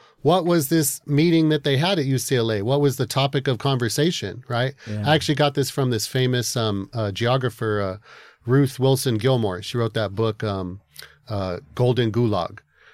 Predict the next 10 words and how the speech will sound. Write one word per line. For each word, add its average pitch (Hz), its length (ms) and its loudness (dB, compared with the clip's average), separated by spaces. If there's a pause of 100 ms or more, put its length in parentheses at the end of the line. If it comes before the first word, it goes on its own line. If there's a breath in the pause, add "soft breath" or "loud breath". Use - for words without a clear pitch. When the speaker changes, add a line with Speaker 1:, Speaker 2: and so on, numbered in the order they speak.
(160 soft breath)
Speaker 1:
Right. 117 280 -2
And 113 340 -4 (100)
Speaker 2:
I 180 120 0
read 175 140 -4
Speaker 1:
John 160 300 4
Speaker 2:
that. 147 60 2
Speaker 1:
Huggins 156 580 0
was 127 200 -2
her 160 180 -4
cousin. 147 480 -6